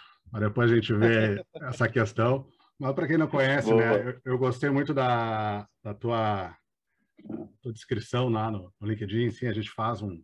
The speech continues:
Speaker 1: um breve, uma breve pesquisa aí dos nossos convidados sempre, né? Então, um cara que é apaixonado por empreendedorismo e inovação,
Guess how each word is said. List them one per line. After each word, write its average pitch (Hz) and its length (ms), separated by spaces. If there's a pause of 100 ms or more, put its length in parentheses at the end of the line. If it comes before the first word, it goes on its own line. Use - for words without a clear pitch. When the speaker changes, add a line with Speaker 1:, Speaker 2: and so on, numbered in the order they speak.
(140)
Speaker 1:
um 101 160
breve, 101 840 (680)
uma 131 160
breve 135 260
pesquisa 117 600
aí 113 100
dos 107 120
nossos 101 260
convidados 92 560
sempre, 104 380
né? 87 180
Então, 98 220
um 104 80
cara 123 180
que - 80
é 127 60
apaixonado 123 760
por 110 140
empreendedorismo 107 720
e - 20
inovação, 107 720